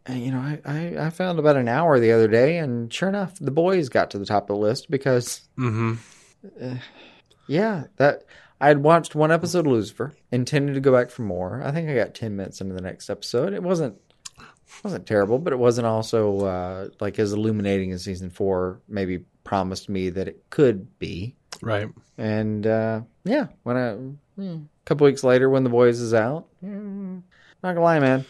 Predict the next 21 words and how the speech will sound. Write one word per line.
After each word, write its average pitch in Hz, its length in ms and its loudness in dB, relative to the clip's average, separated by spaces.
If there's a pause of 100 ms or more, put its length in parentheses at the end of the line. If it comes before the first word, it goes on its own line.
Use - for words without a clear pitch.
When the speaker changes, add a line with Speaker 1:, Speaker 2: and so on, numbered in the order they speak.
Speaker 1:
that 131 140 -2
made 131 200 2
it - 100 -4
to - 60 -18
the 143 80 0
top 135 160 -2
of 127 80 -2
the 123 60 0
list. 135 340 0 (420)
Speaker 2:
Yeah. 139 320 2 (220)
Um, 160 460 2 (140)
Speaker 1:
I'm 117 160 2
still 131 200 6
Speaker 2:
so 156 120 10
Speaker 1:
only 156 140 6
twenty-five 113 420 4
minutes 113 240 -2
into 123 140 -4
that 135 140 2
episode, 90 440 -2
but 82 100 -10